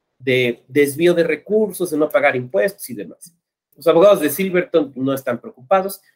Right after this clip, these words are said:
hasta que en las pruebas lo que ofrece el gobierno son las copias simples de la documentación real,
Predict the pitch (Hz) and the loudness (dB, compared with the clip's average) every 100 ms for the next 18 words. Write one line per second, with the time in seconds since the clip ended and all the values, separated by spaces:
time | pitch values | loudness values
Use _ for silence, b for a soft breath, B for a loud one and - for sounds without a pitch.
0 | _ - 175 175 175 285 294 240 - 185 | _ -8 -4 -4 0 4 4 4 -4 0
1 | 180 120 220 - _ _ _ _ _ _ | 0 0 -6 -12 _ _ _ _ _ _
2 | 156 160 160 170 220 240 247 220 180 185 | -2 0 0 0 -2 -2 -4 -4 -2 -2
3 | 143 131 170 _ _ _ - 180 180 170 | -2 -6 -8 _ _ _ -2 0 0 -2
4 | - 220 220 117 - - _ - 190 180 | -4 -4 -4 -12 -12 -18 _ -6 -6 -6
5 | 127 - _ _ _ _ _ _ _ _ | -18 -20 _ _ _ _ _ _ _ _
6 | _ _ _ _ 135 156 151 151 143 135 | _ _ _ _ 2 2 4 2 0 -2
7 | 139 143 143 139 139 135 - 165 175 165 | -4 0 0 -2 -6 -6 -2 0 0 -2
8 | 160 160 196 240 | -2 -2 -4 -6